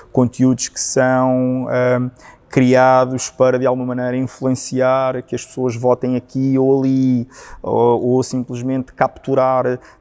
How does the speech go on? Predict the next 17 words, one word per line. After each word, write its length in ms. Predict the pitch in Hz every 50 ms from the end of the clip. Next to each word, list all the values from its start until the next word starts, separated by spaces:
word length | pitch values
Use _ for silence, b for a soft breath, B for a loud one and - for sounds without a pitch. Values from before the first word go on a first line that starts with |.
| _ _
tráfego 540 | - 123 127 127 127 - - - 127 131
através 560 | 127 - - 139 127 120 127 127 127 127 120 120
de 100 | 131 131
artigos 400 | 123 123 - 135 135 127 123 -
que 100 | - -
depois 300 | - - 139 131 - -
te 100 | - 131
levam 260 | 131 127 135 131 127
a 40 | 123
páginas, 680 | - 131 127 127 120 - 127 120 120 117 117 113 - -
ah, 320 | 131 127 127 120 120 117 117
que 140 | - - 143
não 160 | 135 131 127
têm 240 | - 139 131 123 127
nada 260 | 127 127 127 127 123
a 60 | 123
ver. 320 | 123 123 123 131 135 160